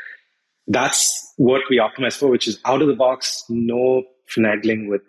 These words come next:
all the knobs. Uh, it, it just scales out of the box. So you throw more C P U at TypeSense, it just takes advantage of it without you having to do more work to take advantage of all the core. So it's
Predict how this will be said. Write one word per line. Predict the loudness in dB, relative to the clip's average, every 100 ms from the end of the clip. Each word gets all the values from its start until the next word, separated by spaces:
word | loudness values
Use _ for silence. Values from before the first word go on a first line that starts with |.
| -4
all | 0
the | 0
knobs. | 0 0 0 -2 -6 -6 -2
Uh, | 0 0 -4 -4 -6 -8 _ _ -2
it, | 0
it | 2 0
just | 0 -2
scales | 0 0 0
out | -2 -12
of |
the | -10
box. | -8 -4 -2
So | -2 -2 -14 _ _
you | -2
throw | 0 2
more | 4 2
C | 2 -2 -2
P | 2
U | 2 2
at | -2 _ _ -2
TypeSense, | -2 0 -4 -2
it | -6 -2
just | -2 0
takes | -2 -2
advantage | -2 -2 -4 -2
of | 0 0
it | 0
without | 0 0 0
you | 0 -4
having | -6
to | -8
do | -8 -6
more | -6 -4 -6 -8 _
work | -2 -2 -4 -8
to | -2
take | 0 0
advantage | 0 -2 -4
of | 0
all | 0
the | -2
core. | -6 -6
So | -2 -2
it's | 0 -4